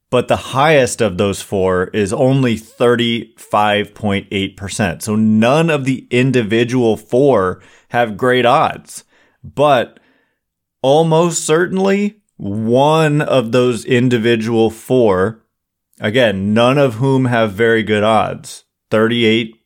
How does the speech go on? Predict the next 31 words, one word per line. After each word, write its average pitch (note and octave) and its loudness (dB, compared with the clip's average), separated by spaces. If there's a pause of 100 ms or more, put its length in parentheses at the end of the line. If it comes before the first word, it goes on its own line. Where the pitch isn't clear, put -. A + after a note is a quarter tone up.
(160)
thirty-six, C3 -2
excuse C3+ -6
me, C#3+ -4
percent A#2+ -4 (280)
is F2+ -4
the G#2+ -2
best G2 -2
odds A#2 0
of A2 -2
the G2+ -4
four. A2 -4 (760)
Uh, G2+ 0 (240)
the A#2 0
more C3+ 4
likely C#3+ 0
is A2 -2
that A#2 0
that C3 0
team C#3+ -6
isn't F#3 -2
the A#2+ -2
team B2 0
that G#2 0
makes G2 -4
it, F2+ -12
right? B2 -2
If G#2 -6
they're C3 2
at C3+ -6
thirty-six B2+ -2
percent, G#2+ -6